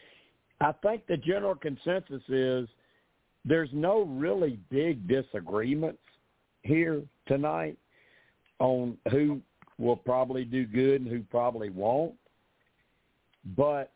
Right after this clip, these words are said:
maybe the debate should be on those that we say are not gonna do good. Which, which ones in your mind possibly have a chance to slide by and hang in there?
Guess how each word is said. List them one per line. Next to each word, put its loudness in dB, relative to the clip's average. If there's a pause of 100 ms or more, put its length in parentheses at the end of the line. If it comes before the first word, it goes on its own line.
maybe -2 (240)
the 0
debate 0 (120)
should -2
be 2 (800)
on 2
those 0 (100)
that 0
we 2 (100)
say 4
are -2
not -2
gonna 0
do 2
good. 2
Which, 2 (1040)
which 0
ones 0
in 0
your 0
mind -4 (1080)
possibly 2
have 2
a 0
chance -2
to 2 (120)
slide 2
by -2
and -6
hang 0
in -2
there? -8